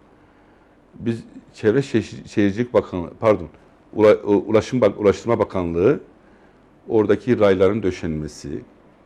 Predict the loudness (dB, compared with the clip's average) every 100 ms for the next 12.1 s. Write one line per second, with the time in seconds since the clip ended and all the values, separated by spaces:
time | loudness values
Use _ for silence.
0 | _ -6 0 2 0 -4 -14 -8 -6 -4
1 | -4 -4 -8 -10 -8 -6 -10 -14 -16 -10
2 | -10 -8 -10 -10 -14 -14 -12 -12 -8 -6
3 | -4 -6 -8 -10 -16 -16 -18 _ _ _
4 | _ _ _ -4 -4 2 2 4 2 2
5 | -2 -8 -8 -14 _ _ _ _ _ _
6 | _ _ _ -10 -8 -4 -2 -4 -6 -18
7 | -18 -20 -20 -20 -8 0 2 2 -4 -10
8 | -10 -2 0 -2 -6 -6 -2 -2 -4 -8
9 | -18 _ -20 _ _ _ -2 -2 -2 -8
10 | -2 2 2 6 6 6 -4 -14 -20 -6
11 | -4 -4 -6 -10 -6 0 4 4 2 -2